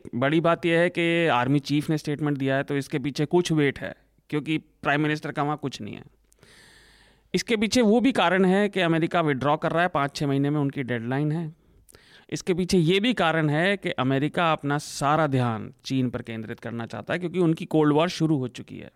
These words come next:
मेरा आज का रिकमेंडेशन भी एक इससे जुड़ा हुआ है। इसके कई पहलू और हैं जिनको मैं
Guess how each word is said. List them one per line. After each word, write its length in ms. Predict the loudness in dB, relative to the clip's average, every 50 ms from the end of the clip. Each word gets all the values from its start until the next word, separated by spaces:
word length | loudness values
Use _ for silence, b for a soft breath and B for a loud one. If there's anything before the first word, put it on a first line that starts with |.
| _ -20 -20 b b b b b b
मेरा 220 | -2 0 2 2 2
आज 160 | 0 0 -2
का 100 | -4 -2
रिकमेंडेशन 640 | -2 -2 -2 0 0 2 2 2 0 0 0 0 0
भी 80 | 0 0
एक 140 | -2 -2
इससे 200 | -6 -8 -8 -14
जुड़ा 220 | -12 -12 -10 -10 -10
हुआ 100 | -12 -14
है। 200 | -16 _ _ _ _ _ _ _ b -20 -20 -20 b b b b b b b b b b b b b b b b b b -6 -6
इसके 240 | -4 -2 -2 -4 -2
कई 260 | 0 0 0 0 0
पहलू 320 | 2 2 2 4 4 4
और 160 | 4 4 4
हैं 140 | 4 2 2
जिनको 300 | 2 0 -2 0 0 0
मैं 140 | 2 2